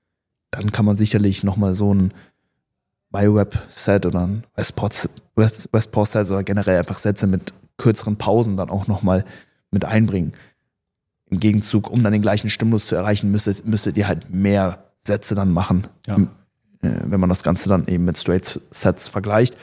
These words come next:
Speaker 1: Und du hast noch einen ganz wichtigen Punkt angesprochen, das Ganze eignet sich wirklich nur für bestimmte Übungen.
Speaker 2: Mhm.
Speaker 1: Hatte schon gesagt, tendenziell eher geführte Bewegungen, wo die Stabilisationsanforderungen nicht so hoch sind.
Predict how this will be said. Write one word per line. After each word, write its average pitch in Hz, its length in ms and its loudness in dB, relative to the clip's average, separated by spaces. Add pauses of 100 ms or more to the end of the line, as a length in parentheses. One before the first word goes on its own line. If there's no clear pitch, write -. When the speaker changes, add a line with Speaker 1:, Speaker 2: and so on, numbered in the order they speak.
(400)
Speaker 1:
Und 104 320 2 (140)
du 104 100 -6
hast 110 100 0
noch 120 60 2
einen 107 80 2
ganz 110 200 0
wichtigen 101 280 0
Punkt - 280 -4
angesprochen, 101 400 0
das 95 140 -4
Ganze 107 300 0
eignet 101 280 2
sich - 180 -4
wirklich 101 280 -2
nur 104 200 2
für 95 360 0 (840)
bestimmte 107 480 0
Übungen. 107 400 2 (240)
Speaker 2:
Mhm. 98 260 -6 (760)
Speaker 1:
Hatte - 200 -2
schon 107 160 0
gesagt, 101 520 0 (340)
tendenziell 110 440 0
eher 107 300 0
geführte 151 400 0
Bewegungen, 131 580 0 (180)
wo 104 420 0 (200)
die - 40 -6
Stabilisationsanforderungen 120 1800 0 (120)
nicht 117 220 -2
so 113 140 0
hoch 123 200 0
sind. 117 340 -2